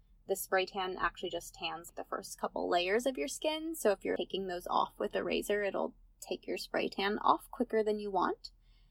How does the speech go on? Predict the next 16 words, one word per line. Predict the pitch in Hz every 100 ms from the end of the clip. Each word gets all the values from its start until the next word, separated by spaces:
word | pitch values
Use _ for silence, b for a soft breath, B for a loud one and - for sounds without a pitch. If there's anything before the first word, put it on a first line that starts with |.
| _ - -
Don't | 202 202
wear | 208 196
any | 190 190
makeup | 180 180 196 185 -
or | - 185
lotion | 208 254 - 277 262 262
'cause | -
that'll | 185 190
get | - -
in |
the | -
way | 196 208 214
of | 208
the | 220
tanning | - 202 196 202
spray. | - - 196 190 190